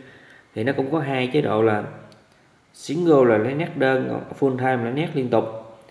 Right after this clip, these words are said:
Thì đối với, ờ, chế độ quay phim, nếu các bạn chọn full time nè, lấy nét liên tục nó sẽ hay hơn. Rồi xuống đây á, thì, ờ, là chế độ mà chống ù,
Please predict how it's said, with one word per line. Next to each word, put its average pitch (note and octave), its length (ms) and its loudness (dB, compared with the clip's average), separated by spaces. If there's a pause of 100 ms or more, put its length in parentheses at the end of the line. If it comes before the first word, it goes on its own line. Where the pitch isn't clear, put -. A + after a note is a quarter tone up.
(500)
Thì A2 120 -2
đối C#3 160 2
với, F3+ 360 2
ờ, C#3 180 0
chế C#3+ 140 -2
độ F#2+ 160 4
quay C3 120 4
phim, C#3 240 2
nếu D3+ 100 -2
các D3+ 60 -6
bạn A2 200 -4
chọn A2 300 -2
full B2+ 180 -2
time B2+ 200 -2
nè, A#2 200 -2 (120)
lấy C#3+ 140 -4
nét F3 200 -4
liên C3 120 -4
tục A2 200 -4
nó C3 80 -4
sẽ C3+ 180 -6
hay C3 220 -4
hơn. B2 200 -2 (1900)
Rồi A2 140 -4
xuống D#3 200 -4
đây C#3 160 0
á, D3 140 0
thì, A2 260 0
ờ, G#2+ 240 0 (880)
là G#2 360 0
chế D3 100 6
độ G#2+ 220 4
mà A#2 240 0
chống C3+ 260 -4
ù, A2 400 4